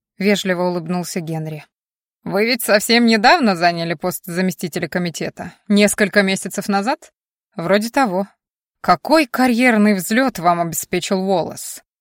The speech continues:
Ещё год назад вы были простым инженером, а теперь без пяти минут глава департамента». «Я многим обязан мистеру Уоллесу», — ответил Генри.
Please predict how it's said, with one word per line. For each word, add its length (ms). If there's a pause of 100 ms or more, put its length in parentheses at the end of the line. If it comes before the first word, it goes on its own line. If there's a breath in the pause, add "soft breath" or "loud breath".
(140)
Ещё 360
год 260
назад 380
вы 100
были 180
простым 460
инженером, 640 (380)
а 140
теперь 420
без 200
пяти 300
минут 320
глава 340
департамента». 840 (680)
«Я 220
многим 400
обязан 460
мистеру 340
Уоллесу», — 580 (300)
ответил 420
Генри. 440